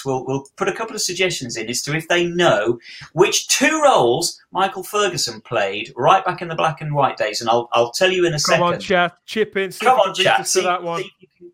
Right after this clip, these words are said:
Speaker 1: see if you can come up with these. And you will be amazed. If you don't know it, you'll be amazed. Um, but the other person that w-, we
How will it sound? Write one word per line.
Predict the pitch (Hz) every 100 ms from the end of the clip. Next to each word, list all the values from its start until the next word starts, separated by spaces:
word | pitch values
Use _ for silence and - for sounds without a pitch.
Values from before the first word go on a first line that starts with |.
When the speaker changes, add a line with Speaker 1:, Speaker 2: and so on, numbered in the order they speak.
| -
Speaker 1:
see | - 180
if |
you | 180
can | 156
come | 160
up | 143
with | 120
these. | 113
And | 123
you | 156
will | 214
be | 190 196
amazed. | 180 165 123 -
If | 117
you |
don't | 135 151
know | 135
it, | 120
you'll | 120 117
be | 117
amazed. | 113 104 98 92 - - - -
Um, | 120 120 120 123 123 117 - - - _
but | 135 196
the | 185
other | 240 240
person | - 170 147 147 135
that | -
w-, | - 135
we | 139 165